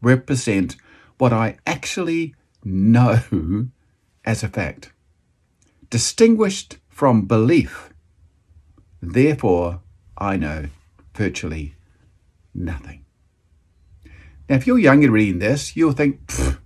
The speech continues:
what's he talking about? I know plenty of things that are fact." I bet you do. Just like I thought plenty of things were fact, 'cause I found them.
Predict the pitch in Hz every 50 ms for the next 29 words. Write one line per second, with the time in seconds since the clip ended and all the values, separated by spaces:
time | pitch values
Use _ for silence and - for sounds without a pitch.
0 | _ - - - _ _ - - 330 262 196 - - - 151 143 139 139 - 185
1 | 180 180 180 - 165 143 110 95 85 78 - - - - _ _ _ _ _ _
2 | _ _ - 139 139 123 120 107 98 - - - 123 131 127 120 104 98 95 104
3 | 92 90 90 - - 73 82 - - 98 76 67 - - _ _ 165 180 160 110
4 | - 156 147 - - 156 143 135 131 156 165 127 - - - - _ _ _ _
5 | _ - 156 - 160 147 123 127 127 139 151 147 147 113 95 - - 123 113 101
6 | 101 98 92 - 98 92 87 90 - - 69 71 73 - - 104 87 - - -
7 | - - - _ _ - - - - - - - - _ - 110 92 98 90 90
8 | - - 98 92 92 87 80 71 67 65